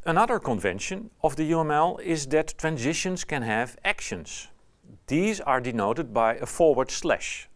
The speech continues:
followed by the action. In our example, we have added two actions, both manipulating the attempt counter n.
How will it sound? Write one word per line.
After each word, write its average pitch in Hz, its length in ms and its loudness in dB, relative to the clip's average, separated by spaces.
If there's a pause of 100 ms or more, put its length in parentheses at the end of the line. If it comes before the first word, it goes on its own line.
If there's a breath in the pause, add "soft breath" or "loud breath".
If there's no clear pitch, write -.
followed 131 480 4
by 92 240 2
the 110 180 -4
action. - 300 -12 (760 loud breath)
In 147 200 0
our 107 240 2
example, 131 720 0
we 147 140 -2
have 139 180 0
added 143 520 0
two 208 240 2
actions, - 580 -6 (100)
both 131 520 2
manipulating 139 720 0
the 131 100 -2
attempt 107 500 -6
counter 127 460 -2 (120)
n. 107 340 -4